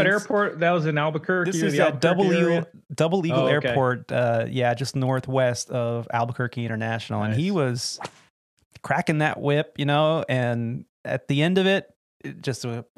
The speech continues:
Speaker 2: great experience. But I was at the polar opposite of what you were experiencing. You were thrown into a Class Bravo airspace as a student pilot on your first flight, and,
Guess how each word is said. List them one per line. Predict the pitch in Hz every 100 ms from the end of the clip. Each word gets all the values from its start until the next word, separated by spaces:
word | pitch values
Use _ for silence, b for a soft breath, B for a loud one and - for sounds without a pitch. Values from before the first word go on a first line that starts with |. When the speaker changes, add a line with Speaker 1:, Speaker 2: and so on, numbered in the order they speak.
| 156
Speaker 2:
great | 143 165
experience. | 170 - 160 160 156 151 - B B B B B B
But | 147
I | 151 185
was | 175
at | 160 -
the | 139 120 -
polar | 180 208 208
opposite | 139 - - 135 123 -
of | 131 123
what | - 120 139 143 -
you | 185
were | 269 120
experiencing. | - - 107 107 - 110 - B B B
You | 160
were | 285 220
thrown | - 175 170
into | 170 160 127
a |
Class | - 208 226
Bravo | - 175 175
airspace | 143 135 - 131 127
as | 117 -
a | 120
student | - 226 233 202
pilot | 143 127 127
on | 127 120
your | 113
first | - 202 208 -
flight, | 135 120 123 -
and, | 131 123 120